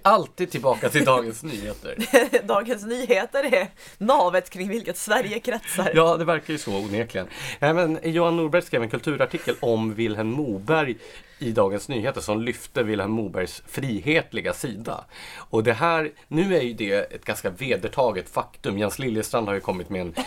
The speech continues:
Speaker 1: en ny bok om, eh, om Vilhelm Moberg nu till exempel. Och det är liksom, det är rätt vedertaget att Vilhelm Moberg i många avseenden var en väldigt liberal och frihetlig person. Men då när Norberg skrev den här artikeln så var det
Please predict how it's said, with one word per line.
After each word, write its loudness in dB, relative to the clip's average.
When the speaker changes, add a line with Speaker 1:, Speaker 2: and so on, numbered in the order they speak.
Speaker 1:
en -4
ny 0
bok -8
om, -6
eh, -6
om -4
Vilhelm -4
Moberg -4
nu -6
till -12
exempel. -8
Och -4
det -10
är -8
liksom, -6
det -2
är 0
rätt -4
vedertaget 0
att -10
Vilhelm -10
Moberg -6
i -10
många -2
avseenden -4
var -2
en -8
väldigt -8
liberal -2
och -14
frihetlig -8
person. -6
Men 0
då 2
när 0
Norberg 0
skrev -4
den -6
här -2
artikeln -8
så -8
var -4
det -8